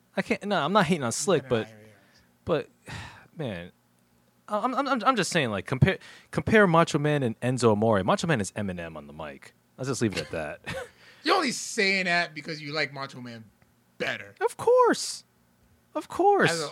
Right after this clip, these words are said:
Speaker 2: overall human being, pretty much.
Speaker 1: Yes. Yeah, that too.
Speaker 2: You, and, and that's why you're biased.
Speaker 1: I'm not
Speaker 2: That is
Speaker 1: biased.
Speaker 2: bi-, that is a biased opinion.
Speaker 1: I am not biased.
Speaker 2: You could pick.
Speaker 1: I am not biased, but
Speaker 2: By the time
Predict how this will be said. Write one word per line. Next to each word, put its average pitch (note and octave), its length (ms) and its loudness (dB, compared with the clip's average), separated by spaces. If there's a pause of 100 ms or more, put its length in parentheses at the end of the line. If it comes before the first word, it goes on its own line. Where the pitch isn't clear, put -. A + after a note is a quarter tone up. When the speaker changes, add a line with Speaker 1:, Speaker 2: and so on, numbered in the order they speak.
Speaker 2:
overall D3 800 -2
human C3+ 400 -12
being, B2+ 300 -10
pretty A2 220 -16
much. G#2+ 360 -18 (140)
Speaker 1:
Yes. F#4 500 -8 (960)
Yeah, A3 320 -4
that F3+ 200 -2
too. C#3 340 -4 (360)
Speaker 2:
You, G3+ 160 -4 (220)
and, A#3 200 -4
and G#3+ 280 -4
that's B3 220 0
why E3+ 200 -4 (240)
you're F3 120 -4
biased. D3+ 800 6
Speaker 1:
I'm G#3 100 -8
not F#4 220 -4
Speaker 2:
That B2 380 4
is D#3+ 180 -10
Speaker 1:
biased. B2+ 100 -20
Speaker 2:
bi-, G3 260 4
that E3+ 160 -6
is E3 120 -10
a D3+ 80 -8
biased F3+ 560 0
opinion. E3 540 -8
Speaker 1:
I D#3 120 2
am E3 120 0
not D#3+ 220 2
biased. D#3+ 600 0 (100)
Speaker 2:
You F3+ 120 -16
could F#3+ 140 -16
pick. - 320 -8 (580)
Speaker 1:
I D3 80 -6
am B2+ 80 -6
not C3+ 180 -4
biased, A2+ 540 -2
but A2 260 0 (300)
Speaker 2:
By G#3+ 180 4
the G#3 120 -4
time D4 480 2